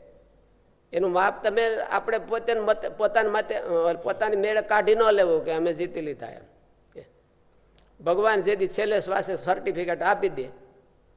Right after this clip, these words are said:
તો ભલે, પણ પોતાની મેળે સર્ટિફિકેટ લઈને મોઢામાં લઈને ફરવું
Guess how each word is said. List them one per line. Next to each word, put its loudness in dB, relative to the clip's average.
તો -2
ભલે, 2
પણ -10
પોતાની 0
મેળે 4
સર્ટિફિકેટ -2
લઈને 2
મોઢામાં 0
લઈને 0
ફરવું -6